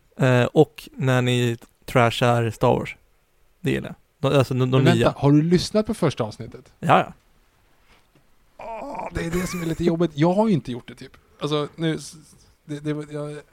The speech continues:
Speaker 2: vi ska ju prata Godzilla nu, och det är vårt andra avsnitt, och jag kommer inte lyssna om det, för att jag, jag överlever inte riktigt. Alltså, jag kan inte lyssna på oss i början.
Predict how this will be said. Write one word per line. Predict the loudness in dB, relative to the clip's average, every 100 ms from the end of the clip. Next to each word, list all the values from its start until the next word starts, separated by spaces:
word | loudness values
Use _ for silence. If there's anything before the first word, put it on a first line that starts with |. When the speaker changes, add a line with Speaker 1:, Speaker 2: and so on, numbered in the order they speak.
| _ _
Speaker 2:
vi | -6 -4
ska | 0
ju | 2 2 0
prata | -4 -4
Godzilla | -4 -6 -4 -2 0
nu, | 0 -2
och | -2 -2
det | 0
är |
vårt | 0 -2
andra | -6 -4 -2
avsnitt, | -2 -4 -8 -4
och |
jag | -4 -2
kommer | -4
inte | -4 -4
lyssna | -4 -4
om | -4 -4
det, | -6
för | -6
att |
jag, | -6 -8 -6
jag | -4 -2
överlever | -2 -2 -4 -2
inte | -4 -6
riktigt. | -12 -12 -16 -12
Alltså, | -6 -4
jag |
kan | -4
inte | -4 -6
lyssna | -6 -10
på | -14
oss | -16
i |
början. | -12 -12 -12